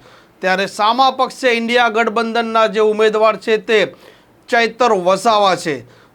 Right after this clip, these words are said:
ચૈતર વસાવા ઉપર વન કરવીને માર મારવાનો આરોપ લાગ્યો હતો ને ત્યારબાદ તે જેલમાં ગયા હતા. આ એક લાંબી પ્રક્રિયા ચાલી રહી હતી ને ત્યારબાદ તે જેલમાંથી મુક્ત થયા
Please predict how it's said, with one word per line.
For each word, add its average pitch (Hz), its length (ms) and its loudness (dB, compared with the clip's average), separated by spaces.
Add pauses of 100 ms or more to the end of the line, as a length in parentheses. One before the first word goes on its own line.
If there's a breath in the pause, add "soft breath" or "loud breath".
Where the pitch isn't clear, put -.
(100)
ચૈતર 247 420 0
વસાવા 233 480 0
ઉપર 233 300 0
વન 208 280 0
કરવીને 220 540 -2
માર 202 340 0
મારવાનો 202 520 0
આરોપ 254 560 0
લાગ્યો 240 420 0
હતો 233 220 -2
ને 233 120 -2
ત્યારબાદ 233 680 0 (420 loud breath)
તે 220 140 2
જેલમાં 202 640 -2
ગયા 180 240 2
હતા. 160 300 -2 (420 loud breath)
આ 180 80 -2
એક 202 160 -4
લાંબી 226 460 0
પ્રક્રિયા 226 600 -2
ચાલી 226 440 -2
રહી 240 200 0
હતી 226 260 -4
ને 226 140 -4
ત્યારબાદ 220 640 -2
તે 220 120 0
જેલમાંથી 196 600 -2
મુક્ત 233 400 -6
થયા 254 440 0